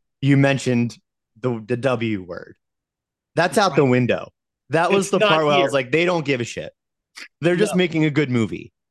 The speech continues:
Speaker 2: No. And, and there's, <clears throat> and there's two bits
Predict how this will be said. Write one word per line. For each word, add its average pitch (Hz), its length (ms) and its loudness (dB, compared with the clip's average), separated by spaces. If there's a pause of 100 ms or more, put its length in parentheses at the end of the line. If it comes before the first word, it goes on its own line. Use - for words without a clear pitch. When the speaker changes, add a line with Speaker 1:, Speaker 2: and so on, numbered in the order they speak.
(140)
Speaker 2:
No. 175 600 -8 (280)
And, 233 160 0
and 240 160 2
there's, 262 320 0 (120)
<clears throat> - 100 -20
and - 400 0
there's 233 260 -2
two 339 460 4
bits 196 640 0